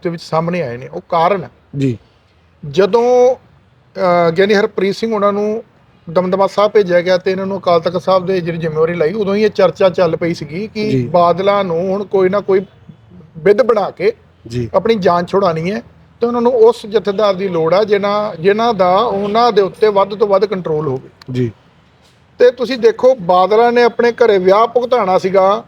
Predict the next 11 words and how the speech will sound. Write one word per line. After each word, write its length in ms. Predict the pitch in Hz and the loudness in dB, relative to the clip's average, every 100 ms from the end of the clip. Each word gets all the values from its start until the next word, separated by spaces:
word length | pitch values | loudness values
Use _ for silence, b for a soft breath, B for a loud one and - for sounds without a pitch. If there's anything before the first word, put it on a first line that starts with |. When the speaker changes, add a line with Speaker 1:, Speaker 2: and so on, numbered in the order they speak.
| _ 123 | _ 0
Speaker 1:
ਤੇ 60 | |
Speaker 2:
ਜੀ। 60 | 156 | 4
Speaker 1:
ਉਹਨਾਂ 340 | 226 233 254 | 4 4 2
ਨੇ 160 | 247 240 | 4 4
ਦਿੱਤੀਆਂ 640 | 175 135 196 180 226 247 | 2 -2 -2 -2 0 0
ਸਾਰੀਆਂ 500 | 233 202 214 247 262 | 2 2 0 2 0
ਪਿੱਛੇ 440 | 254 226 - 220 214 | 0 -2 0 2 4
ਜਿਹੜੀਆਂ 300 | 208 208 208 | 2 0 0
ਉਹਨਾਂ 220 | 202 208 | 2 2
ਨੂੰ, 380 | 202 202 196 190 | 0 0 0 0
ਅਹ, 480 | 185 180 165 160 | 0 0 0 -2